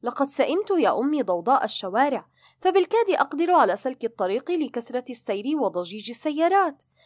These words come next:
بالإضافة إلى مخلفات وسائل النقل من روائح كريهة لمحركاتها التي أوشكت على خنقي. إلى متى سنبقى على هذه الحال يا إلهي؟ لم أعد قادرا على العيش في طمأنينة. خمسة،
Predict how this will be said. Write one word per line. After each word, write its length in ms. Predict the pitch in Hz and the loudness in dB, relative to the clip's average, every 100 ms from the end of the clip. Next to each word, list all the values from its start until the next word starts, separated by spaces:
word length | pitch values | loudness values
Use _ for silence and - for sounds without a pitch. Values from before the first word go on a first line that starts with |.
| _ | _
بالإضافة 560 | 269 277 277 359 - 294 | -4 2 6 6 4 -2
إلى 260 | 269 220 202 | -2 0 0
مخلفات 680 | 196 - 214 220 339 339 247 | 0 -4 -2 2 2 2 0
وسائل 460 | 190 - 269 220 | -2 2 2 2
النقل 420 | 202 240 285 262 | 0 0 -2 -4
من 100 | 202 | -2
روائح 540 | 170 175 226 254 - 202 | 2 4 6 4 0 -8
كريهة 540 | - 190 269 285 190 | -8 -6 -2 -2 -4
لمحركاتها 1000 | 180 180 - 190 190 311 330 294 233 220 - - - - | -6 -10 -10 -10 -2 2 2 2 -8 -10 -16 -20 0 8
التي 260 | 415 403 - | 8 8 6
أوشكت 500 | 480 523 359 240 202 | 6 6 2 -2 -4
على 200 | 175 185 | -4 0
خنقي. 460 | 370 381 - 180 _ _ - | 2 2 0 -12 _ _ 4
إلى 120 | 381 415 | 6 8
متى 320 | 554 571 - | 8 6 6
سنبقى 440 | 359 415 - 370 | 2 2 4 6
على 120 | 233 | 6
هذه 360 | 233 392 339 311 | 6 2 2 0
الحال 480 | 277 - 466 339 262 | -2 2 4 4 4
يا 80 | 262 | 2
إلهي؟ 520 | 302 392 494 285 196 _ _ - | 4 4 2 0 -10 _ _ -6
لم 180 | 208 196 | -2 0
أعد 200 | 196 - | 0 0
قادرا 540 | 427 523 415 311 233 | 2 4 6 4 2
على 140 | 196 | 0
العيش 360 | 196 294 494 320 | 0 0 0 -4
في 160 | 269 226 | -6 -6
طمأنينة. 560 | 196 - 180 170 - - _ _ _ _ _ _ _ _ _ _ _ _ _ _ _ _ _ | -4 -6 -8 -14 -16 -20 _ _ _ _ _ _ _ _ _ _ _ _ _ _ _ _ _
خمسة، 680 | - 196 175 - 214 370 | -6 -4 -6 -4 -2 -2